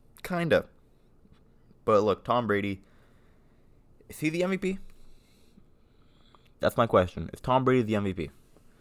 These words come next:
Because he leads the league in passing touchdowns and in passing yards. But everywhere I look,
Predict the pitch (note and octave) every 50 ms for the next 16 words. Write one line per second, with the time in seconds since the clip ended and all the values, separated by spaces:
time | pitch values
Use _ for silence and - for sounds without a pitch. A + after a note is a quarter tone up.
0 | _ - _ - _ _ - _ _ _ _ _ _ _ A2 G#2 - A#2+ A2 G#2+
1 | G#2 G2 - - - - - - F#2+ F#2+ F#2+ G#2+ A#2+ C3 D#3 - G#3+ F3+ D#3 B2+
2 | A2+ A2+ A#2 A2+ G#2+ - - - F2 F2+ E2+ F2 E2 - - E2 E2+ G2+ A#2+ B2
3 | - G2 D#2+ - - F2 E2+ E2+ G2 - - - D#2 D#2 D#2 - F#2 E2+ E2+ -
4 | - B2 A2+ F2+ D2 D#2 D#2+ - - - _ _ _ - - - - _ _ _
5 | _ _ _ _ - - _ _ - A#2 G2+ F#2 E2 - - - - _ _ -
6 | - - - - - - _ _ _ _ _ _ _ _ - - _ _ _ -
7 | - _ - - - _ _ _ _ _ - G#2 A#2 C#3+ E3 E3+ D3+ D3 D3 C#3+
8 | C#3 C#3 B2 F#2 D#2+ D#2+ - - -